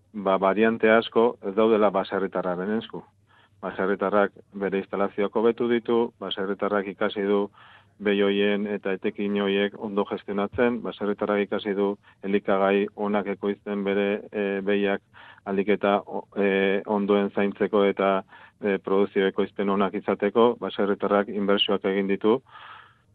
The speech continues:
baina guzti hori eginda ere, <laughs> ez baldin badago prezio bat atzetikan ekoizpen kostu horiek estaliko dituena, alperri da.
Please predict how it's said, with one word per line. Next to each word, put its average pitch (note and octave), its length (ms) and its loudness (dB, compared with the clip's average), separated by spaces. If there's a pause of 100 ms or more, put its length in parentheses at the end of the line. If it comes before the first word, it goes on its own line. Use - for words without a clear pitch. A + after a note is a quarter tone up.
(120)
baina G2 320 4
guzti G2+ 340 2
hori A2 260 12
eginda A2 480 8
ere, G#2+ 160 8 (560)
<laughs> - 160 -2 (520)
ez G2+ 100 0
baldin A2 260 8
badago A2 420 12 (480)
prezio G#2+ 460 4
bat G#2+ 260 4
atzetikan G2+ 800 0
ekoizpen G2+ 500 -6
kostu A2 400 -2
horiek G#2 260 0 (100)
estaliko G#2 440 -2
dituena, A2 440 0 (640)
alperri F#2 340 -4
da. F2 140 -4